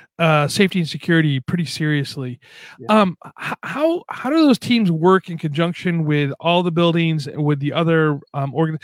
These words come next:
Speaker 1: like, when you talk about design,
Speaker 2: Yeah.
Speaker 1: Right? Now, I know that people, uh, that wanna have, like, like, s-, nice office flow and stuff like this, 'cause I've dealt with it, right?
Speaker 2: Yeah.
Speaker 1: Where they, like, behind you, they say, "Oh, we wanna put, like, this big glass wall up, and it looks
Speaker 2: Yeah.
Speaker 1: beautiful and stuff." And then as a security guy, you're, you know, you're going, "Well, well,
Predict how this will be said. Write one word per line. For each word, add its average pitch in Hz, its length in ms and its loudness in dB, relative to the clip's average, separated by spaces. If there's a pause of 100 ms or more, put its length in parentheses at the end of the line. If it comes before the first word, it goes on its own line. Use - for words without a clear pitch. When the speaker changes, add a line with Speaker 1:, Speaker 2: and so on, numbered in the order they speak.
(200)
Speaker 1:
like, 202 140 0
when 208 100 4
you 220 120 4
talk 220 200 0
about 190 200 2
design, 147 460 2 (520)
Speaker 2:
Yeah. 160 100 -2
Speaker 1:
Right? 156 220 2 (260)
Now, 175 160 4
I 180 80 2
know 214 200 6
that 208 200 4
people, 185 420 4
uh, 160 140 4
that 160 200 -2
wanna 165 220 -4
have, 156 280 -2
like, 156 280 -2
like, 147 240 -6
s-, - 120 -12 (100)
nice 170 260 -2 (160)
office 170 380 -2
flow 170 440 2
and 151 80 0
stuff - 240 -6
like 156 160 0
this, 160 180 -2
'cause 160 120 -4
I've 170 160 4
dealt 151 220 2
with 127 100 -10
it, 101 220 -16
right? 143 280 2 (120)
Speaker 2:
Yeah. - 80 -20 (160)
Speaker 1:
Where 175 80 2
they, 165 100 4 (160)
like, 147 140 -6
behind 165 380 -2
you, 139 80 -2
they 139 100 0
say, 180 140 -6
"Oh, 185 160 2
we 180 60 2
wanna 175 200 -2
put, 165 200 -2
like, 156 120 -2
this 143 160 -10
big 165 200 0
glass 151 360 -2
wall 151 260 2
up, 139 300 0
and 123 180 -2
it 123 80 -6
looks 151 200 -6
Speaker 2:
Yeah. - 120 -18
Speaker 1:
beautiful 151 460 0
and 143 80 -4
stuff." 143 260 -2 (360)
And 175 120 2
then 180 80 6
as 180 160 4
a 165 60 0
security 214 520 0
guy, 156 180 2
you're, 151 280 0
you 156 180 -2
know, 156 60 4
you're 156 80 2
going, 156 220 4
"Well, 170 260 4
well, 151 320 -2